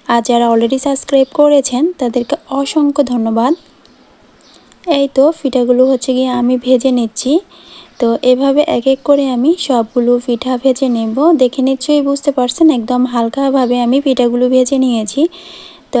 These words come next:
এখন একটা পাতিলে আমি হাফ লিটার তরল দুধ দিয়ে দিয়েছি। এর মধ্যে আমি দিয়ে দিয়েছি দুইটা এলাচ আর একটা দারুচিনি। এরপর আমি দুধটাকে বেশ কিছুক্ষণ খুব ভালোভাবে জাল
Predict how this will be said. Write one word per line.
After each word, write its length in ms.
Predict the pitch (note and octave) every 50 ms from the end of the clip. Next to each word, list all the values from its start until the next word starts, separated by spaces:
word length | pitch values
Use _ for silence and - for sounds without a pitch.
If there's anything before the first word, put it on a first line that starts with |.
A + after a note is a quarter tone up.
| A#3+ -
এখন 280 | A#3 A#3 A#3 - C#4 C#4 D4
একটা 280 | C#4+ C#4 - - D4 C#4 C4+ -
পাতিলে 440 | C4+ A#3+ A#3 A3+ - B3 B3 C4+ C#4 C4+ C4 A#3+
আমি 220 | A3 A3 B3+ D#4 G#4 - - - - - - - - - _ _ _ _ _ _ _ _ -
হাফ 220 | - C4 C4+ C4+ -
লিটার 280 | - D4+ D4 D4 D4 C#4+ -
তরল 280 | B3+ B3 A#3+ A#3+ B3 B3
দুধ 180 | B3 B3+ B3+ A#3 A3+ A3+ -
দিয়ে 200 | - B3 A#3+ B3
দিয়েছি। 420 | A#3 A#3+ A#3+ A#3 A3 G#3 - - C4+ D4 -
এর 160 | B3+ A#3+ A#3 A#3
মধ্যে 260 | A#3 A#3+ A#3 A3+ B3+ B3
আমি 160 | A#3 A#3+ B3
দিয়ে 220 | A#3+ A#3+ A#3 A#3 A#3
দিয়েছি 320 | A3+ A#3+ A#3+ A#3 A#3 - C4+
দুইটা 380 | A#3+ - A#3 A3+ A3 - - B3 - - A#3 A#3 A3+
এলাচ 300 | A3+ A3+ A#3+ D4 E4+ - - -
আর 180 | A#3 A#3+ A#3+ A#3
একটা 220 | A#3 A3+ - - B3
দারুচিনি। 720 | A3+ A3+ A#3 A3+ A3 A3+ A3+ A3 - - A#3+ A3+ A3+ C4 D4 D4
এরপর 320 | B3+ A#3+ A#3+ - - B3+ B3
আমি 160 | B3 B3 B3+ B3
দুধটাকে 540 | A#3 A#3+ A#3 A#3 - - B3 A#3+ A#3+ C4 C4+ B3+
বেশ 200 | A#3+ B3 A#3+ A3+ -
কিছুক্ষণ 440 | - B3+ A#3+ - A#3+ - - C4 C4 C4+
খুব 200 | C4+ - - C#4 C4 -
ভালোভাবে 460 | C4 B3+ B3 B3 A#3+ B3 B3 B3 B3+ A#3+
জাল 280 | - A#3+ A#3 A#3 A3+